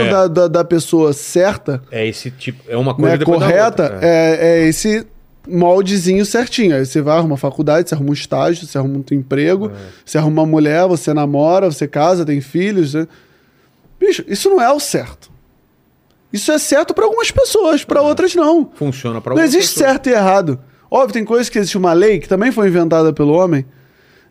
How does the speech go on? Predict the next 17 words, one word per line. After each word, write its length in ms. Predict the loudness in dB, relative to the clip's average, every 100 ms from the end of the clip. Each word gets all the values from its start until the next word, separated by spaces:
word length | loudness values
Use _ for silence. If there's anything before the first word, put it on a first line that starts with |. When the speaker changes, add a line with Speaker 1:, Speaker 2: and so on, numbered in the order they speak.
| _
Speaker 2:
existe 200 | -4 -2
lei? 220 | 0 0 0
Tá 140 | 0
bom, 180 | 2 0
tem 120 | -2
que 60 | -2
cumprir 260 | 0 2
a 20 |
lei 140 | 4 4
pra 140 | 2
morar 260 | 0 2 0
naquele 300 | 0 0 0
país. 440 | 0 0 0 -4 -4
Valeu. 500 | 0 2 4 2 -2
Speaker 1:
Tem 340 | -6 -8 -8 -12 -16
costumes, 640 | -14 -6 -2 0 0 -2
né? 400 | -4 -4 -6